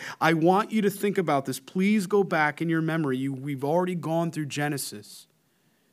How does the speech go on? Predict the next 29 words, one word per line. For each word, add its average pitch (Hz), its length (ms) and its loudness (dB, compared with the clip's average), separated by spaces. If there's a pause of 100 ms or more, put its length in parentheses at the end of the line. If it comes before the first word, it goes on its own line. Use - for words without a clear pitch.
(400)
How 175 180 4
many 240 200 4
times 190 380 2
did 135 120 -6
Abraham 160 760 2
wonder 156 680 2 (400)
what 190 360 2
God 170 280 4
was 156 240 -2
up 180 220 2
to? 95 360 -10 (1600)
How 175 160 0
many 240 160 2
times 190 360 2
did 151 120 -10
Sarah 202 420 2
say, 156 180 -2
"Are 170 180 6
we 208 140 0
gonna 180 300 2
ever 190 360 2
have 165 340 0
that 156 260 0
child 170 800 -2 (1000)
that 160 140 0
God 175 300 6
had 180 160 0
promised 175 520 -2
us?" 87 240 -10